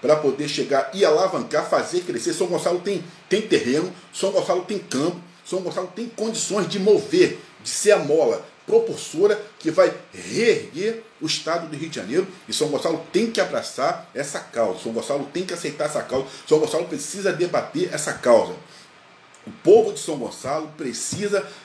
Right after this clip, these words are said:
é, deixar de pensar pequeno. Infelizmente, a renda, né, vamos botar salarial do povo de São Gonçalo, chega, no mínimo, a dois salários mínimos. Isso não em proporção de você falar por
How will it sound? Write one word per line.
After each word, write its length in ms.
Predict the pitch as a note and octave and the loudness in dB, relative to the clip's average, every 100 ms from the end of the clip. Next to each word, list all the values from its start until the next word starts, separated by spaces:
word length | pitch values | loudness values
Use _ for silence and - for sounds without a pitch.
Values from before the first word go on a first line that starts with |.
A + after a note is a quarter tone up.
| - | 0
é, 180 | C3 C3 | 0 2
deixar 480 | C#3 A#2 - D#3+ | 0 0 4 4
de 120 | F#3 - | 4 0
pensar 440 | D3 A2+ D#3 E3 | -6 -4 -2 -2
pequeno. 500 | - - B2+ C#3 G2 - - - - - - - - - - - | -6 -2 2 2 0 -10 -20 -20 -20 -20 -20 -20 -20 -20 -20 -2
Infelizmente, 840 | A3+ A3+ G#3+ - A2 E3+ A3 - | -2 6 6 6 0 -2 -2 -6
a 100 | A#2+ | -8
renda, 600 | - - G3 B3 A#3+ B3 - - | -8 -4 -2 0 0 -2 -6 -10
né, 280 | G#2+ E3 E3+ - | -2 -2 -4 -8
vamos 140 | - | 2
botar 240 | D3+ D3+ D#3 | 4 6 4
salarial 1000 | - - G#3+ A3+ A3 E3 C#3+ D3+ A2+ - - | 2 2 2 2 0 0 2 2 0 -8 -8
do 120 | - | -8
povo 360 | - - G#3 G#3+ | -6 6 8 8
de 60 | - | 0
São 160 | D#3 | -6
Gonçalo, 580 | C3+ - - B2+ F#3+ G3 - - - - - | -6 -8 -4 -4 -4 -8 -18 -20 -20 -20 -6
chega, 520 | - E3+ G3+ G3+ G3 - | 4 6 6 4 -2 -10
no 140 | C#3+ | -4
mínimo, 420 | A3 F3 A3+ A#3 A3+ - | -2 0 -2 -4 -6 -4
a 80 | D3+ | -4
dois 360 | - E3+ A3 | 0 6 6
salários 360 | - E3+ F#3 F3+ | 6 -4 -4 -4
mínimos. 360 | B2+ C#3 F2 - - - - - | -4 -6 -6 -12 -18 -20 -20 -8
Isso 380 | F3 C4+ E4 D#4+ - - | 0 0 0 -8 -10 0
não 300 | F3+ C#4+ A#3 | 4 4 2
em 100 | F3 | -2
proporção 500 | G#3 A3 D3+ - F#3 | 0 2 0 0 -6
de 80 | |
você 160 | D#3 - | -8 -8
falar 260 | C#3 C#3 E3 | -2 -2 -2
por 140 | D#3+ | -6